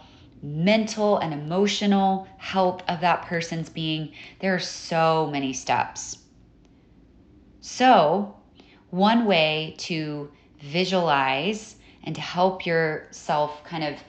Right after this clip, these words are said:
map out or program small steps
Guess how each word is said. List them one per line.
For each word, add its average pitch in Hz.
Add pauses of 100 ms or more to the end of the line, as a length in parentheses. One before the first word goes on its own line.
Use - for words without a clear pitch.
(220)
map 165
out 160
or 139
program 156 (1120)
small 175
steps 170